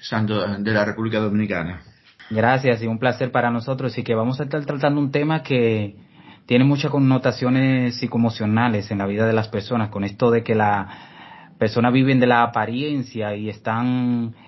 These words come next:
Speaker 2: envueltas en las redes sociales, siempre quieren verse mejor, y este es un trastorno alimentario que se, se ve muy frecuente en jóvenes y adolescentes.
Speaker 1: En e-, en efecto, es un trastorno que está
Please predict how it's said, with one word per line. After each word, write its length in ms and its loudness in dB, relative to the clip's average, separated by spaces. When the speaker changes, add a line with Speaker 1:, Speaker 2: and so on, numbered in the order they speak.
Speaker 2:
envueltas 640 0
en 80 -2
las 100 -2
redes 220 0
sociales, 420 -2
siempre 300 -2
quieren 260 2
verse 300 2
mejor, 340 0
y 160 0
este 220 -2
es 120 -2
un 120 0
trastorno 400 0
alimentario 560 2
que 580 -4
se, 560 2
se 140 -6
ve 140 2
muy 220 4
frecuente 560 0
en 320 -2
jóvenes 360 2
y 60 0
adolescentes. 840 -6
Speaker 1:
En 140 0
e-, 240 0
en 100 0
efecto, 480 0
es 300 0
un 720 4
trastorno 640 2
que 100 -4
está 760 -2